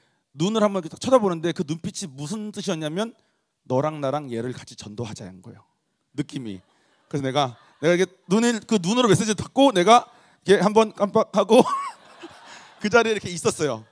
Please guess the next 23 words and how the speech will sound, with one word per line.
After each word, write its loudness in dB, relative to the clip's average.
그랬더니 -4
막 2
전도가 -2
시작된 -2
거야. -4
그래서 -12
이, -20
주로 -2
얘가 2
다 0
이 -6
리딩했죠. -4
저는 -8
가만히 -4
듣고 -8
그냥 -6
"아하, 2
아하" -2
이러면서 -6
<laughs> -18
그냥 4
있었는데 4
걔가 8